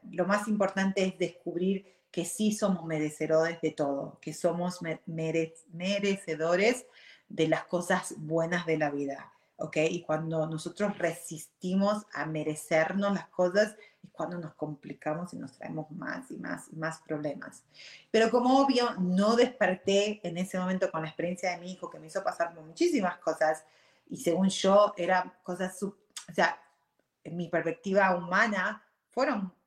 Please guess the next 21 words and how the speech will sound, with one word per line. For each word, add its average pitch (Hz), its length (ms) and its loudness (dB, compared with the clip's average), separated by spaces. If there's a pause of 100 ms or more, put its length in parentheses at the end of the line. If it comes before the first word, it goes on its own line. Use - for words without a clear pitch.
(100)
fueron 240 220 -2
muy 196 120 -6
fuertes, 208 420 -2
fueron 202 260 -8
dramáticas, 160 720 -6 (400)
¿ok? 165 200 -14 (1700)
Que 202 180 2
después 220 520 2 (100)
vino 208 300 -4
mi 208 220 0
hija, 202 540 -2 (280)
¿ok? 170 180 -6 (120)
La 160 160 0
de 156 100 -6
quince 190 400 -2
años, 180 440 -4
es 160 100 -14
la 165 140 2
que 160 100 -4
tengo 165 320 -4
ahora, 175 480 2